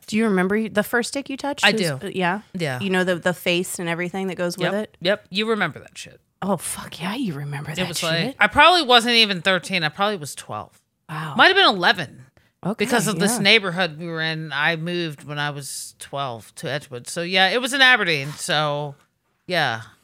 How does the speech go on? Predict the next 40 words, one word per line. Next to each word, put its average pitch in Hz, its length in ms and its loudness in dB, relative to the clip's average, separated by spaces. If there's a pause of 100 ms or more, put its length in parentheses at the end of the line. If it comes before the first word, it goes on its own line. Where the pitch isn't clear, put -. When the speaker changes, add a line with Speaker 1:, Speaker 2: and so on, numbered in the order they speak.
Speaker 2:
Wow. 143 100 0
Speaker 1:
I 262 100 8
was, 240 180 2
I 294 80 2
was 403 140 0
a 415 60 -2
late 392 200 0
bloomer 285 260 0
on 175 120 2
the 170 80 -2
sexual 151 460 -6
front. 135 400 -8 (320)
Speaker 2:
I 285 120 8
didn't 320 240 4
know 247 240 8
what 208 180 2
I 175 120 6
was 151 180 -6
doing. 160 520 -6 (580)
These 233 220 0
people, 220 560 -2 (180)
guys 220 400 6
are 202 160 0
just, - 480 -8 (360)
"Hey." 208 360 -12 (500)
Like, 170 220 -14
"Okay, 247 280 -4
it's, 240 220 -10
oh, 220 200 -6
that's 208 280 -8
it." 233 40 -4
Speaker 1:
Actually, 226 280 0
that's 196 320 -4
not 190 160 -4
true. 190 400 -2
I 156 160 -4
do 202 300 -2
remember 170 420 -2
touching, 160 560 -8 (100)
uh, 170 100 -6